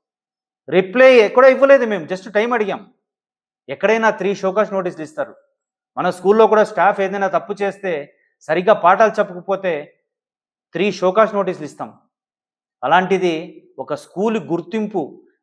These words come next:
రెండు వేల ముప్పై ఒకటి ఉందో, రెండు వేల ముప్పై ఒకటి వరకు మాకు ఇక్కడ ఉంది గుర్తింపు. అలాంటి గుర్తింపుని ఇమ్మీడియట్‌గా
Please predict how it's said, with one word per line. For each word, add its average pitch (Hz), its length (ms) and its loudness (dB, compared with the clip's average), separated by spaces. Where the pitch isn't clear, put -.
రెండు 190 240 4
వేల 254 220 8
ముప్పై 240 340 4
ఒకటి 233 280 4
ఉందో, 226 220 -2
రెండు 180 200 0
వేల 233 200 6
ముప్పై 208 300 2
ఒకటి 220 520 0
వరకు 214 240 6
మాకు 220 200 4
ఇక్కడ 185 160 2
ఉంది 202 160 0
గుర్తింపు. 180 480 0
అలాంటి 160 300 -2
గుర్తింపుని 160 840 -8
ఇమ్మీడియట్‌గా 202 640 2